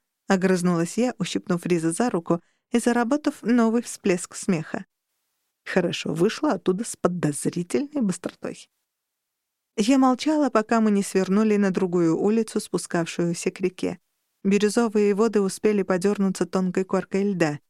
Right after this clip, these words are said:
Течение Сидры ослабло, но совсем в спячку река не погрузилась. Это больше напоминало сумеречную дрему.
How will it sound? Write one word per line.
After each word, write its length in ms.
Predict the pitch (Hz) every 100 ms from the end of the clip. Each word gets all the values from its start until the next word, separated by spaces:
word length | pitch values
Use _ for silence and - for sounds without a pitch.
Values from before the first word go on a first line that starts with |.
| _ _ _ -
Течение 500 | 220 - 330 262 202
Сидры 340 | - 180 170
ослабло, 600 | 160 - 233 277 302 302 254
но 200 | 294 330
совсем 380 | 285 - 285
в 40 | 269
спячку 600 | - 202 220 - 269 247
река 340 | 175 175 - 175
не 120 | 202
погрузилась. 800 | 202 196 196 170 170 180 170 - _ _ _ _ _ -
Это 180 | 247 262
больше 320 | 285 285 262
напоминало 640 | 247 233 240 233 233 226 233
сумеречную 760 | - 220 208 208 202 214 214 220
дрему. 460 | 226 196 160 -